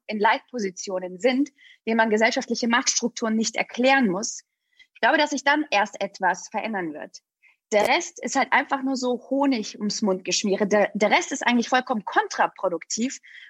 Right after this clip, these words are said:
weil er uns eigentlich eher zum Schweigen bringt. Weil man sagt dann, „Nö,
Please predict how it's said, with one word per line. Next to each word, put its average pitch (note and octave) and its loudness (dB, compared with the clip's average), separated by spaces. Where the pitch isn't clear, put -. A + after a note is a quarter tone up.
weil A#3 2
er A#3 4
uns B3+ 0
eigentlich G#3 -2
eher G3+ 4
zum A3+ 0
Schweigen G3+ 2
bringt. C#3 -14
Weil G#3 -2
man A3 2
sagt B3 2
dann, C4+ 0
„Nö, C4 4